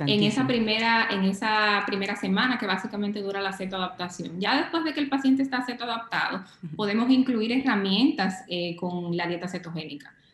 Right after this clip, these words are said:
Speaker 1: o la dieta keto. ¿Cuáles herramientas? El ayuno intermitente, fenomenal. Entonces, en estos pacientes que ya, eh, están keto adaptados,
Speaker 2: Usted está hablando de muy
Speaker 1: eh,
Speaker 2: poca
Speaker 1: utilizan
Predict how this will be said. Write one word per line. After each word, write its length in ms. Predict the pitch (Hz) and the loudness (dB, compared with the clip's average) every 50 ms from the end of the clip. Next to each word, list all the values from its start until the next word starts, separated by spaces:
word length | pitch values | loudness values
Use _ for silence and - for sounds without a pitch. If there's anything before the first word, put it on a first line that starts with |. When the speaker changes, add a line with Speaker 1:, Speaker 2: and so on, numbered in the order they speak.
| _ - | _ -6
Speaker 1:
o 60 | - | -2
la 100 | 170 170 | 0 0
dieta 260 | 170 165 165 170 170 165 | 2 2 2 0 -2 -2
keto. 300 | 165 151 143 - 165 165 | -4 -4 -6 -6 -6 -4
¿Cuáles 280 | - 240 262 311 330 | -2 -2 0 0 0
herramientas? 540 | 330 339 359 311 240 180 170 165 165 170 - | 0 0 2 2 2 2 2 -2 -4 -4 -4
El 120 | - 190 185 | -4 -2 -2
ayuno 240 | 175 180 185 190 196 | -2 0 0 0 0
intermitente, 640 | 196 208 202 196 190 185 185 - 147 147 147 165 165 | -2 -2 -2 -2 0 -2 -2 -2 -6 -10 -12 -12 -12
fenomenal. 760 | - - 170 165 165 156 156 147 143 147 147 143 139 139 139 - _ _ _ _ - - | -6 -4 -2 -2 0 -2 -2 -2 -2 -2 -4 -4 -4 -6 -8 -10 _ _ _ _ -16 -10
Entonces, 560 | - 165 170 170 170 170 170 185 185 - - - - | -6 -6 -4 -2 -2 -2 -2 -4 -8 -10 -8 -4 -2
en 140 | 190 190 | 0 0
estos 180 | 190 190 254 240 | 0 0 -2 -2
pacientes 560 | - 254 277 269 294 277 269 254 - 214 - | 0 0 0 2 2 2 2 2 0 -2 -6
que 160 | - 196 175 | -4 -4 -2
ya, 480 | 165 175 175 196 208 226 240 262 269 - | 0 2 2 2 4 4 4 4 2 2
eh, 220 | 220 208 208 208 214 | 2 0 0 0 0
están 480 | 208 - - - 202 208 220 226 226 | -2 -4 -4 -4 -2 0 0 0 0
keto 220 | - 240 233 254 233 | 0 -2 -2 -2 -2
adaptados, 640 | 226 233 226 - - 415 403 339 269 262 320 330 - | -2 -2 -4 -2 0 2 4 4 4 4 2 0 0
Speaker 2:
Usted 200 | 247 240 - 262 | 0 0 0 2
está 100 | 247 269 | 2 4
hablando 240 | 277 294 302 302 294 | 4 6 6 6 8
de 60 | 302 | 6
muy 100 | 294 302 | 6 6
Speaker 1:
eh, 20 | |
Speaker 2:
poca 160 | - - - 285 | 6 4 2 4
Speaker 1:
utilizan 140 | 294 294 | 6 6